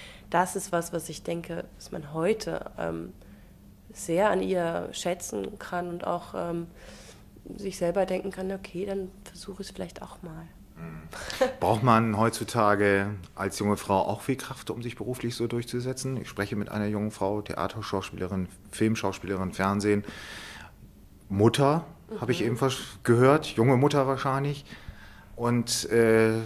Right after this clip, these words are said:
Speaker 2: trotzdem muss man immer dranbleiben am Ball.
Speaker 1: Ja, ich glaube, ich würde es nicht auf Frau oder Mann beziehen.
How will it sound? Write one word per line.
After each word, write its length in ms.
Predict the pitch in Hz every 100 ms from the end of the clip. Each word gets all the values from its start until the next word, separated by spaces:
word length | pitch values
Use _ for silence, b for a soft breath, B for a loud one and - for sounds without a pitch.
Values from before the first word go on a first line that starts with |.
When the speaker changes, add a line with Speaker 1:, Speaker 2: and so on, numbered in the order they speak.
| 110
Speaker 2:
trotzdem 320 | 117 117 123
muss 140 | 120
man 120 | 123 110
immer 160 | 113 113
dranbleiben 420 | 127 90 71 73
am 140 | 69
Ball. 260 | 73 78 120 - - - -
Speaker 1:
Ja, 420 | 160 156 160 190
ich 120 | 208 -
glaube, 200 | 185 190
ich 100 | 190
würde 140 | 196
es 140 | 190 196
nicht 240 | 180 -
auf 120 | 196
Frau 540 | - - 170 165 175 185
oder 220 | 170 165
Mann 360 | 160 160 180 156
beziehen. 560 | 151 - 147 143 147